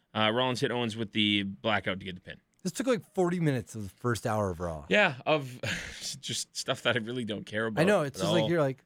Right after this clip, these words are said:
Speaker 2: "All right, just spin your wheels. Like, don't
Speaker 1: Yeah.
Speaker 2: develop a story anymore."
Speaker 1: Uh, after the match, Jinder, uh,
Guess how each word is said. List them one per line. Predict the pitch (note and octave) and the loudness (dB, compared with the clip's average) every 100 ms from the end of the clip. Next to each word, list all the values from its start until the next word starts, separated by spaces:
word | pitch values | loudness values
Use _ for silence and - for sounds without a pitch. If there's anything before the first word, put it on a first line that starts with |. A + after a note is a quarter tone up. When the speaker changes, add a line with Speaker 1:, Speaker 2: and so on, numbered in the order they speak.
| _ _ _ A#2+ G#2+ _ C3+ | _ _ _ -20 -20 _ 0
Speaker 2:
"All | |
right, | F3+ A3+ A3 A3 | 4 4 2 -2
just | F3+ | -8
spin | - G3 G3 | -2 0 2
your | G#3 | 4
wheels. | G#3 F3+ E3 C#3 | 4 4 0 0
Like, | D#3 C#3 | 0 2
don't | D3+ | 2
Speaker 1:
Yeah. | F3 F3 D#3+ | 0 -4 0
Speaker 2:
develop | D3 D3 E3+ E3+ | 2 4 2 2
a | D3+ | -2
story | F3 E3 D#3 | 2 4 4
anymore." | D3+ D3+ D#3 D3 A2 A#2 - _ _ - _ _ _ _ | 4 4 4 4 2 -2 -10 _ _ -20 _ _ _ _
Speaker 1:
Uh, | A#2 | 2
after | A#2+ A#2+ A#2+ A#2+ B2 D3+ D#3+ | 4 6 6 6 6 6 4
the | C#3+ | 4
match, | D#3 C3 - | 6 4 4
Jinder, | D#3 D3+ C#3 A#2 G#2 G2 F#2+ F#2 - | 4 6 4 4 2 2 0 -2 0
uh, | G#2 G#2 G2+ G2 | 2 2 2 0